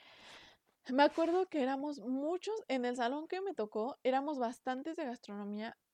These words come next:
pero era como la mitad de gastro y la otra mitad eran de otro salón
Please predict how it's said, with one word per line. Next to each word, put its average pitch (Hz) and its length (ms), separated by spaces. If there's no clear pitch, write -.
pero 269 400
era 240 300
como 214 260
la 208 140
mitad 226 420
de 349 160
gastro 277 560
y 233 120
la 220 140
otra 269 200
mitad 208 400
eran 214 240
de 196 80
otro 196 260
salón 202 420